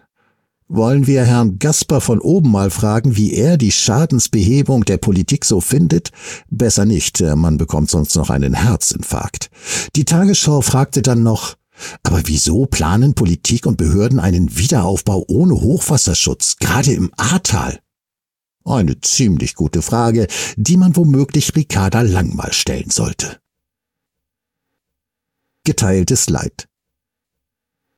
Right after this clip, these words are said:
Das Wasser, nicht mal das der Pfützen, konnte Ricarda Lang nicht teilen, aber sie bot geteiltes und demzufolge halbes Leid an, zumindest vor den Kameras.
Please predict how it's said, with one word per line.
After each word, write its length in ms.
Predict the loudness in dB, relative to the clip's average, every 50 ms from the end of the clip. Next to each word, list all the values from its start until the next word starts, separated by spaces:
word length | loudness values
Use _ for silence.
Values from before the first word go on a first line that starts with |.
| _ _ _ _ _ _ _ _ _ _ _ _ _ _ _ _ _ _ _
Das 220 | -2 -2 0 0 0
Wasser, 400 | 2 2 2 4 4 4 2 2 0
nicht 340 | -2 -2 -2 -2 -4 -6 -4
mal 160 | -4 -2 -2
das 280 | -2 -2 -2 -2 -2 -2
der 160 | -2 -2 -2
Pfützen, 520 | -2 -2 -2 -2 0 0 0 2 0 0 0 -4 -8 -6 -4
konnte 340 | 0 0 2 2 2 2
Ricarda 400 | 0 0 0 0 0 0 2 2
Lang 320 | 2 2 2 2 2 2 2
nicht 400 | 2 2 0 -2 -4 -4 -6 -4
teilen, 480 | -2 -2 0 2 2 2 2 2 0
aber 200 | 0 2 2 2
sie 120 | 2 2 0
bot 240 | 2 0 0 0 0
geteiltes 800 | -2 -4 -2 0 0 2 4 4 2 2 2 2 0 2 2
und 240 | 2 2 0 0 0
demzufolge 720 | 0 0 0 0 0 -2 -2 0 0 0 2 2 2 0
halbes 440 | 0 0 2 2 2 2 0 0 -2
Leid 380 | -2 -2 0 0 -2 -2 -4 -2
an, 280 | 0 0 2 2 0 0
zumindest 540 | 0 0 2 2 2 2 0 0 -2 -2 -2
vor 200 | -2 0 0 -2
den 180 | -2 -6 -6
Kameras. 640 | -4 -2 -2 -2 -2 -2 -6 -6 -6 -4 -4 -4 -4